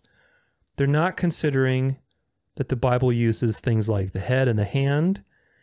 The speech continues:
as a way to identify obedience, character, mindset, identity.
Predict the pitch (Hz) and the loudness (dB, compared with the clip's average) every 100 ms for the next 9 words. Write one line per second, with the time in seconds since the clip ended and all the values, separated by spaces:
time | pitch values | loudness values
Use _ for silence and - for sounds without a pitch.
0 | _ 139 123 123 117 120 113 - 120 - | _ -2 0 2 2 2 0 -2 -2 -2
1 | 120 - 147 160 156 - 123 117 113 117 | -6 -2 -2 -2 -4 -2 -2 0 0 -2
2 | - _ _ _ _ 127 - 135 147 147 | -6 _ _ _ _ -4 -2 0 2 2
3 | 113 92 - - - - _ _ _ _ | 0 -2 -6 -10 -10 -12 _ _ _ _
4 | _ - - 156 156 143 - - 120 - | _ -8 0 2 2 0 -4 -4 -6 -6
5 | 120 123 147 160 - 113 - 120 127 139 | -4 -2 0 -2 -4 -6 -4 -4 -2 -2
6 | 147 165 147 - 117 87 - | 0 0 -2 -2 -4 -4 -10